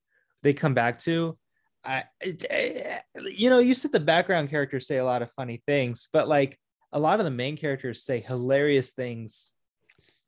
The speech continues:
like, either out of the frame of the scene or under their breath that, that you need to catch.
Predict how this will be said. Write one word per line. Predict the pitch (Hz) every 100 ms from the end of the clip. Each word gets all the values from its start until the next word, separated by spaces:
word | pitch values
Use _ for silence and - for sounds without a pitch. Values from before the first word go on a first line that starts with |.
| 139
like, | 123 120 _
either | 147 135 127 -
out | 131 135 139
of | 127 - _ _ _ _
the | 131
frame | 123 - 135 120 139
of | 139
the | 127
scene | - - 131 151
or | 127 82
under | 117 117 120
their | 107 101
breath | 101 104 117 - _ _ _ _ _ _ _ _ _
that, | 139 123 - 135
that | 131
you | 131
need | 135 135
to | 127
catch. | - 147 - - -